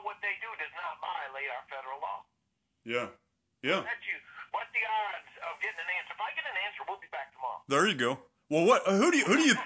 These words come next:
Speaker 1: <laughs>
Speaker 2: who do you think's behind all this, Roger?
Speaker 1: Well, of course it, it, it, it is traceable to George Soros.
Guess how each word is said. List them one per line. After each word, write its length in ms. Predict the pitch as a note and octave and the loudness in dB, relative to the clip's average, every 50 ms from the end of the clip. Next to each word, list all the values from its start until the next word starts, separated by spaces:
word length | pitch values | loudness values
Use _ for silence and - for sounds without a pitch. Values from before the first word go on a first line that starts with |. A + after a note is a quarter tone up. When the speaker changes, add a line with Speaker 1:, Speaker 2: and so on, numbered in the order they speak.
| - - - | -6 -8 -8
Speaker 1:
<laughs> 220 | - - - - - | -8 -10 -6 0 4
Speaker 2:
who 80 | G#3+ D#4 | 6 8
do 60 | D#4+ | 8
you 60 | D#4 C4+ | 6 6
think's 240 | - D4+ C#4+ - - | 6 6 6 6 6
behind 400 | - F#3+ E3 G3 C4 D4+ C#4+ A#3+ G3+ | 6 6 6 6 6 6 6 6 6
all 240 | D3+ C3 B2 A2+ A2+ | 6 6 6 4 4
this, 160 | A2 G2 - | 4 4 2
Roger? 480 | - A2+ A2 G#2+ A#2 B2 D3 G#3 - - _ _ _ _ _ _ _ _ _ _ _ _ _ _ _ _ _ _ _ _ _ _ _ _ _ _ _ _ _ | 2 4 4 4 4 2 0 -4 -6 -8 _ _ _ _ _ _ _ _ _ _ _ _ _ _ _ _ _ _ _ _ _ _ _ _ _ _ _ _ _
Speaker 1:
Well, 160 | C#4 C#4 C4 A3+ G#3+ | -4 -2 0 -2 -2
of 40 | - | -2
course 280 | - - C#4+ D4 C#4 - G#3 | -2 -2 -2 -2 -4 -6 -10
it, 140 | E3+ C#3+ - | -10 -8 -6
it, 360 | D3 D#3 D3 C#3 D3+ D3 - - | -4 -4 -2 -2 -4 -4 -6 -6
it, 180 | C#3+ C#3+ C#3 - _ _ _ - | -8 -8 -10 -14 _ _ _ -4
it 180 | E3 F#3 G#3+ A#3 | -4 -2 -2 -2
is 320 | A#3+ A#3+ A#3 A3 G#3 F#3+ - - - _ _ _ _ _ _ _ _ _ _ _ _ | -4 -4 -6 -6 -8 -12 -16 -18 -20 _ _ _ _ _ _ _ _ _ _ _ _
traceable 800 | - - - A3 A3+ A#3+ A#3+ - A#3 - - G#3+ G#3+ A3 G#3+ - - _ _ _ _ _ _ - | -4 -4 -2 -2 -2 -4 -6 -8 -10 -4 -2 0 0 0 -2 -6 -12 _ _ _ _ _ _ -6
to 40 | - - - F3 | -6 -6 -4 -4
George 300 | F#3 G3 F#3+ F#3 - - - - | -4 -4 -4 -4 -6 -10 -12 -8
Soros. 400 | D#3 C3+ B2 G#2 - - - | -6 -6 -4 -6 -8 -12 -16